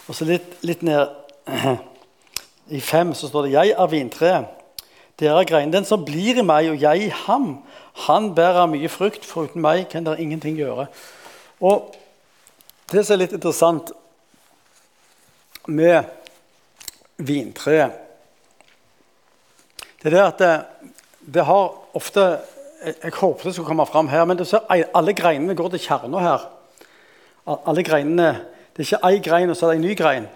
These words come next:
men alle greinene går til kjerna, til hovedstammen. Så det betyr at når du er podet på,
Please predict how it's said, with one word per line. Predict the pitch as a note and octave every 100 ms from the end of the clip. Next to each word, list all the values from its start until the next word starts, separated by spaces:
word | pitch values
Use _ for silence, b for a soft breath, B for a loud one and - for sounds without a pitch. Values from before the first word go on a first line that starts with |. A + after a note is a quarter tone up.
| -
men | C#3+ -
alle | D#3 F#3
greinene | D#3 D3 E3+
går | D3+ E3
til | E3 -
kjerna, | C3+ C#3+
til | D#3 D3 A#2+
hovedstammen. | D3 C#3+ - F#3+ C3+ C3 - b b b b b b
Så | - E3
det | F3+
betyr | E3+ F3 F#3
at | D#3+ E3
når | D#3+
du | E3
er | F#3
podet | F3+ D3 E3
på, | F3